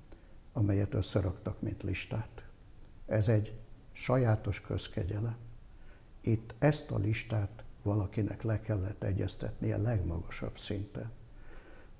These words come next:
Nem lehetséges, hogy erre a listára olyan valaki fölkerüljön, akiről a kormányfő apparátusa, lehet, hogy ő személyesen nem, de a miniszterelnök apparátusa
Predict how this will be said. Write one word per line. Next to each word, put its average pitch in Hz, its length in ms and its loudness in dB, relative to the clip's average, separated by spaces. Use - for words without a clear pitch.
Nem 127 300 6
lehetséges, - 760 8
hogy - 140 12
erre 98 220 6
a 90 60 0
listára 104 520 0
olyan 104 460 4
valaki 95 380 -2
fölkerüljön, 98 1040 -2
akiről 95 560 0
a - 180 -2
kormányfő 107 640 2
apparátusa, 92 840 -2
lehet, 147 240 -2
hogy 95 120 -2
ő 95 140 2
személyesen 92 800 -2
nem, 87 300 -4
de 92 80 -2
a 87 60 -4
miniszterelnök - 800 -2
apparátusa - 960 -4